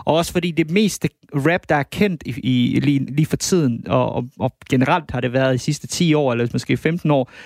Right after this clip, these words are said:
det er det rap, som desværre ofte ikke har noget indhold. Øh, sådan, øhm, altså, det ikke har noget... Altså, det har, det har indhold, men det har, det mangler, der mangler nogle, øh, der mangler det poetiske af det.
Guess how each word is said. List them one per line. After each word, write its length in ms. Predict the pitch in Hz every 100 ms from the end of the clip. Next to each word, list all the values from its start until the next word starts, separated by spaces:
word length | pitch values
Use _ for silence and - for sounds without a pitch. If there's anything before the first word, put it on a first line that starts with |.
| -
det 140 | 180 202
er 60 |
det 160 | 190 196
rap, 140 | 202
som 300 | - 165 147 - _ _ _ _ _ _ _ _ _ _ -
desværre 500 | 143 160 180 208 170 - -
ofte 320 | 202 220 190
ikke 140 | 196
har 80 | -
noget 160 | 170 165 -
indhold. 440 | 214 - 113 - -
Øh, 440 | 135 131 123 120 -
sådan, 260 | 147 139 131 - - -
øhm, 540 | 139 131 131 131 135 - _ _ _ _ _ _ _ _ - - - -
altså, 160 | 139
det 120 | 135 151
ikke 140 | 170
har 120 | 156
noget... 360 | 151 147 139 120
Altså, 180 | 135 139
det 180 | 156
har, 200 | 151 156
det 160 | 139 165
har 180 | 175 208
indhold, 420 | 220 247 202 180
men 120 | 175
det 120 | 170
har, 220 | 180 190 180
det 160 | 175
mangler, 340 | 180 208 196 165
der 120 | 170
mangler 300 | 180 208 196
nogle, 440 | 175 170 160 156
øh, 60 | 156 - - _ -
der 60 |
mangler 240 | 175 208 185
det 140 | 165
poetiske 580 | - 202 202 131 - 127
af 140 | 131
det. 120 | 120